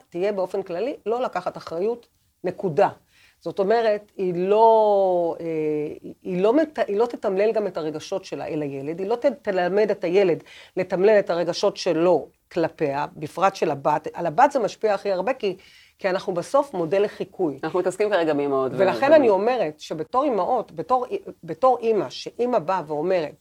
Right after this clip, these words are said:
Speaker 1: ל-, אה, לבת שלה, מעירה לה איזושהי הערה, ושיוצרת אצל ה-,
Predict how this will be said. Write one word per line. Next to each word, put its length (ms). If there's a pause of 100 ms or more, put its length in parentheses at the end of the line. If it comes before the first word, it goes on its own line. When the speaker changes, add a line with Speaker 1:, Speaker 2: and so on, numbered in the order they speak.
(380)
Speaker 1:
ל-, 80
אה, 400 (380)
לבת 320
שלה, 300
מעירה 400
לה 100
איזושהי 760
הערה, 420 (1200)
ושיוצרת 1040
אצל 240
ה-, 320